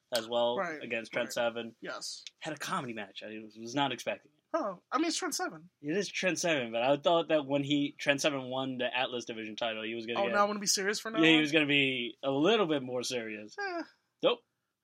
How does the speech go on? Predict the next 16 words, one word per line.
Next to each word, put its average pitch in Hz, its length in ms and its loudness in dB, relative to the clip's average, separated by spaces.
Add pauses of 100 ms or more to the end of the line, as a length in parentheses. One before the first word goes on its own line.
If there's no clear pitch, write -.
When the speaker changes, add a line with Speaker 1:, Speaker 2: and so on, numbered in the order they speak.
(160)
Speaker 2:
Eh, 349 100 -4
we're, 233 300 -6
we're 262 160 2
with 247 80 0
what 214 140 0
you, 190 140 -8
with 190 180 -8
what 190 140 -6
you 175 100 -8
know. 170 240 -8 (100)
Speaker 1:
Yeah, 170 260 -2
I 160 40 -4
mean, 151 140 0
get, 156 240 0
I, 147 80 4
it, 165 320 4